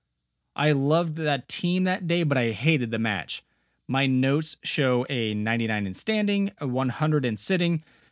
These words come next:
a ninety-five in rapid prone, and a one seventy-nine at six hundred. And they were in good conditions.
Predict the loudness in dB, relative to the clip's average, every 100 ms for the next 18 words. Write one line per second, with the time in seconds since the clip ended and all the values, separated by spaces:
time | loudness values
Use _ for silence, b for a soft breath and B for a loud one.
0 | b -6 -2 2 4 6 4 4 4 4
1 | 4 4 4 0 0 0 0 -2 0 0
2 | -2 -2 0 0 -2 -2 0 0 -2 0
3 | 0 0 0 0 -2 -6 -6 -8 -8 -4
4 | -4 -4 -10 -16 _ _ _ -2 2 4
5 | 4 2 -2 -4 -4 -2 -2 -4 -10 -14